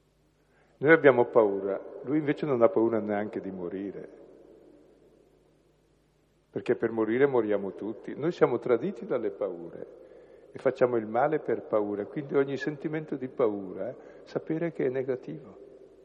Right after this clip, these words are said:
Ce li abbiamo, vedere se è ragionevole, allora è giusto aver paura.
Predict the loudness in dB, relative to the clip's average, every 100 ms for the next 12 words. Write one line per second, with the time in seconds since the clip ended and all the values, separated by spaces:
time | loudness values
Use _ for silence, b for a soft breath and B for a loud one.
0 | -20 -20 -20 -20 _ _ _ _ _ _
1 | _ _ _ _ _ _ _ _ _ b
2 | b b b _ _ _ -6 0 0 2
3 | 0 0 0 -2 -2 -8 -16 -2 2 4
4 | 4 4 0 2 2 0 -2 -2 0 -2
5 | -4 -4 -4 -8 -14 -12 -14 -12 -10 -10
6 | -10 -14 -18 -20